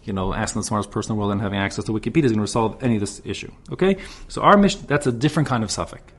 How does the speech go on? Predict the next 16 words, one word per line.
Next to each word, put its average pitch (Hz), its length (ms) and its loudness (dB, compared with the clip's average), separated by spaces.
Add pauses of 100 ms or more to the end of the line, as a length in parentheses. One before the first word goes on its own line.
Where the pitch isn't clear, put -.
(300)
Not 120 120 2
one 117 80 2
of 101 80 0
lack 104 180 2
of - 60 -10
information, 147 400 0
but 113 60 -4
something 110 340 0 (420)
intrinsic 110 580 0
to 113 140 0
the 104 260 -2
uncertainty 107 460 -2
of 98 120 -2
the 101 60 0
issue 98 400 -4
altogether. - 440 -6